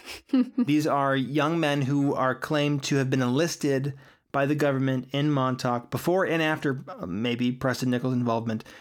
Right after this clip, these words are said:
Speaker 2: You know Stranger Things?
Speaker 1: Yeah.
Speaker 2: Stranger Things was influenced by the Montauk Project.
Speaker 1: Mm-hmm. Yeah.
Speaker 2: The creators of the show talked about it. The show was originally going to be called Montauk, and it was gonna be based on Montauk, New York. So you know how Eleven in that show,
Speaker 1: Yeah.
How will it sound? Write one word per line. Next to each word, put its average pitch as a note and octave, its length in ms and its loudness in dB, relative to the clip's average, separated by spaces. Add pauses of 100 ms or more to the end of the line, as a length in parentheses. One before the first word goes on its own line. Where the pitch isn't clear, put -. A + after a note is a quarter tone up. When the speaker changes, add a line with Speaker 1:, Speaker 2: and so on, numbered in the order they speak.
(140)
Speaker 2:
You F3+ 140 -2
know A#3+ 120 2
Stranger C#3+ 360 0
Things? C#3+ 440 -4 (340)
Speaker 1:
Yeah. C#4+ 220 -4 (160)
Speaker 2:
Stranger G#3 360 -2
Things F3+ 320 -2
was C#3 200 0 (180)
influenced C3+ 520 0
by B2+ 160 2
the A#2+ 80 0
Montauk A#2 440 -2
Project. - 480 -10
Speaker 1:
Mm-hmm. A#3+ 260 0 (180)
Yeah. G3+ 180 -6 (180)
Speaker 2:
The C3+ 140 0
creators D3+ 320 0
of C#3 40 0
the C#3 60 2
show C3 260 2
talked B2+ 300 -2
about B2 200 2
it. B2 120 0
The C3 60 0
show C#3+ 260 0
was C#3+ 200 0
originally C3+ 360 2
going C3 160 2
to B2 40 0
be B2+ 80 0
called B2 220 0
Montauk, A#2 720 -2 (340)
and G#2+ 100 -6
it A2 40 0
was A#2+ 100 -2
gonna C3+ 160 2
be B2 80 2
based A#2+ 320 0
on A#2 360 0
Montauk, A2+ 400 -2
New A2+ 80 -4
York. G2 300 -4 (460)
So C#3+ 420 0
you D#3+ 120 -4
know F#3+ 140 0
how E3+ 200 0
Eleven C#3 540 0
in D3 100 0
that C#3 140 0
show, B2+ 480 0
Speaker 1:
Yeah. C4+ 160 -2